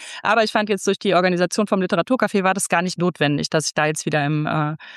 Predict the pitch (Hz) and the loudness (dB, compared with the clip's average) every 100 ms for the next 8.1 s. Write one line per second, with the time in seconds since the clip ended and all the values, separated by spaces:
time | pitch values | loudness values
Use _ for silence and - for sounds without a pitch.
0 | - - - - - 170 - 151 160 165 | -20 -6 -4 -2 0 0 0 0 2 2
1 | 165 - 170 - 170 160 160 165 165 165 | 2 0 -2 -2 0 0 2 2 2 2
2 | 175 - 180 - 160 156 151 170 156 151 | 0 0 -2 2 2 2 0 -2 -2 -2
3 | 151 - 165 - 165 151 156 156 147 175 | -4 -6 -6 -2 -2 0 -2 -2 -2 0
4 | 165 170 - - - 165 - 147 151 156 | 2 2 0 0 0 -2 -2 -2 0 -2
5 | - 160 175 156 160 165 151 - 180 165 | -2 -2 2 2 2 -2 -4 -4 0 2
6 | 165 165 - - - 156 - 151 147 147 | 2 2 -2 -4 -2 0 2 2 2 0
7 | - - 156 147 147 151 170 170 165 147 | -4 0 2 4 2 2 0 0 2 2